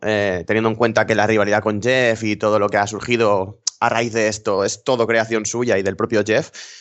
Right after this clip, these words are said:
yo creo que es, mm, bastante mejor creativo que de, de lo que sería C M Punk. Claro que a C M Punk no le he visto concretamente en una posición del estilo, nunca ha creado sus propias stories, al menos en, en W W E, que ha sido el sitio que ha estado más grande,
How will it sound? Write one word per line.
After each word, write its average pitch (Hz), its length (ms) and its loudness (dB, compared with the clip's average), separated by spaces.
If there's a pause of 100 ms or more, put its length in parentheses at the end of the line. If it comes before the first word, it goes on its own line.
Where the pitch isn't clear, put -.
(260)
yo 170 80 0
creo 208 100 2
que 208 80 0
es, 165 340 -2
mm, 135 260 -2
bastante 143 420 0
mejor 131 320 0
creativo 113 540 2
que 110 120 2
de, 107 460 2
de 110 100 2
lo 107 80 2
que 117 80 0
sería 117 380 2
C 110 80 0
M 101 140 2
Punk. 98 240 -2
Claro 104 220 0
que 110 60 0
a - 60 0
C 127 100 0
M 131 100 2
Punk 131 180 -2
no 131 100 0
le 120 100 4
he 113 40 4
visto 110 440 0
concretamente 117 680 0
en 113 40 0
una 110 140 0
posición 110 420 -2
del 101 120 2
estilo, 101 360 0
nunca 107 200 0
ha 107 40 0
creado 110 240 2
sus 110 120 -8
propias 101 260 2
stories, 127 500 0
al 104 120 0
menos 107 260 -2
en, 104 480 -2 (540)
en 123 120 0
W 120 400 2
W 113 220 2
E, 110 60 0
que 107 80 -2
ha - 20 2
sido 107 220 0
el 101 80 -2
sitio 113 240 0
que - 40 0
ha 113 40 0
estado 110 240 0
más 101 180 -2
grande, 139 400 0